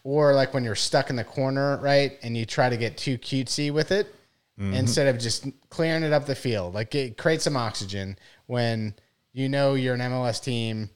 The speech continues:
Speaker 1: and that, those three people back there aren't gonna be able to get it done.
Speaker 2: Yeah.
Speaker 1: So somebody needs to just boot it up the field.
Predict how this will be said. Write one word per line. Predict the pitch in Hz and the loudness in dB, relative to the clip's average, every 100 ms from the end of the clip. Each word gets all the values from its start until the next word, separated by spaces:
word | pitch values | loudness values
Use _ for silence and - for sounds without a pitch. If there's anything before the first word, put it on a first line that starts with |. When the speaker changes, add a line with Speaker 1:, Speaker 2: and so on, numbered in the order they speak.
| _ _ | _ _
Speaker 1:
and | 107 107 107 | -6 -4 -2
that, | 117 - - | -4 -6 -8
those | 139 131 123 | -4 -2 -2
three | 139 131 | -2 -2
people | - 127 117 | -2 -4 -2
back | 107 113 - | -2 -2 0
there | 110 | -2
aren't | 110 | -2
gonna | 110 107 | -4 -6
be | 107 | -6
able | 101 | -6
to | 104 | -6
get | 104 | -6
it | 101 | -6
done. | 110 107 123 131 _ _ | -6 -6 -6 -10 _ _
Speaker 2:
Yeah. | 92 | -10
Speaker 1:
So | 120 - | -8 -2
somebody | 165 147 131 | -2 0 -2
needs | 117 113 104 | -4 -8 -8
to | |
just | 107 95 | -10 -8
boot | 110 101 | -10 -8
it | 95 | -10
up | 87 | -12
the | - | -16
field. | - 78 73 | -16 -16 -16